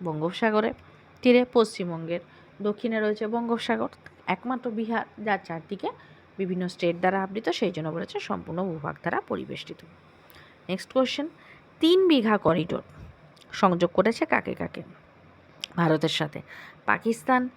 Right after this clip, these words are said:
চীন, ভুটান এবং বাংলাদেশ। স-, এক্ষেত্রে সঠিক যেটা উত্তর হবে সেটা হচ্ছে অপশন ডি, ভারত এবং বাংলাদেশকে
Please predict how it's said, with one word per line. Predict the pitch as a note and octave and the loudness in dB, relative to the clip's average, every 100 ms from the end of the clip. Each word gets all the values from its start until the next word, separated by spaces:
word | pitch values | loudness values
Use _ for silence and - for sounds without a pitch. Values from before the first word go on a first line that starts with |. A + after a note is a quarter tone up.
| - _ _ | -18 _ _
চীন, | - A#3+ B3+ C4 C4 - - - - | -2 4 6 6 0 -8 -20 -18 -8
ভুটান | F3+ G3+ F#3+ A3+ F4 - - | 2 4 6 6 4 -4 0
এবং | E3+ F#3 - - - - | 6 6 4 -4 -12 2
বাংলাদেশ। | E3 D3 D3 C#3+ - - - - - - - - - - | 4 4 -2 -2 0 0 -2 -12 -20 -20 -20 -20 -20 -10
স-, | - - | -2 0
এক্ষেত্রে | F#3+ G3+ G3+ F#3 F3+ | 0 4 2 4 2
সঠিক | - A#3 A3+ C4+ | 4 4 4 4
যেটা | C4+ C4 | 6 6
উত্তর | C4 B3+ C4 | 4 4 4
হবে | B3+ B3+ C5 - - - | 6 6 2 0 -20 -16
সেটা | - - F3 | -4 -2 0
হচ্ছে | E3+ E3 - C5 - - - | -2 0 0 0 -4 -20 -14
অপশন | - E3+ - - - - - _ - - - - - - - - | 0 0 2 0 0 -4 -20 _ -20 -20 -20 -20 -20 -20 -16 -6
ডি, | F3+ A#3 G4 - - - - | 2 2 2 -6 -20 -16 -8
ভারত | E3+ E3+ - - - | 2 4 2 -2 -6
এবং | E3 G#3+ A4 - _ | 0 0 -2 -16 _
বাংলাদেশকে | F3 F3+ E3 E3+ D#3+ - - | -4 -2 -2 -4 -4 -4 -2